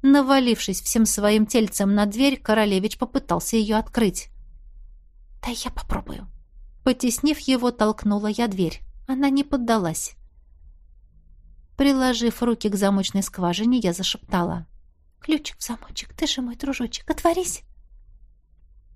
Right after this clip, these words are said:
«Что там?» спросил вполголоса Зиги, когда ничего не произошло.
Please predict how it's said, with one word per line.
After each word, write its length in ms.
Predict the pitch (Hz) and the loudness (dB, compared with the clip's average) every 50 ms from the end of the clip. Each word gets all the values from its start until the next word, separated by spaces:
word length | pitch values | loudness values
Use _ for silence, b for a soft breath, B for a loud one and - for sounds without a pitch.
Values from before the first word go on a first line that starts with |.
| - - - - | -20 -20 -20 -16
«Что 420 | - - - - - - - 185 165 | -14 -14 -12 -14 -10 -4 -2 -2 -2
там?» 320 | - - 160 156 160 165 - - - - - - - - _ - _ - - - | 0 -2 -4 -4 -4 -8 -14 -20 -20 -20 -20 -20 -20 -20 _ -20 _ -20 -20 -18
спросил 480 | - - - 190 180 - - 208 196 | -14 -8 -2 -2 -2 0 0 -2 -2
вполголоса 720 | 180 - - 196 185 190 196 208 190 190 185 180 - - 190 | -4 -4 0 0 0 2 2 2 2 2 2 0 0 2 0
Зиги, 360 | 185 170 175 190 208 202 233 | 2 2 2 0 0 0 -2
когда 280 | 226 - 233 226 202 220 | -4 -2 -2 0 2 2
ничего 360 | 214 220 220 - - 226 233 | 2 2 0 0 -2 0 0
не 120 | 233 240 240 | 0 0 0
произошло. 720 | - 240 247 233 240 233 226 - - 196 180 170 170 | 0 -2 -2 0 0 0 -2 -2 -2 -2 -2 -2 -4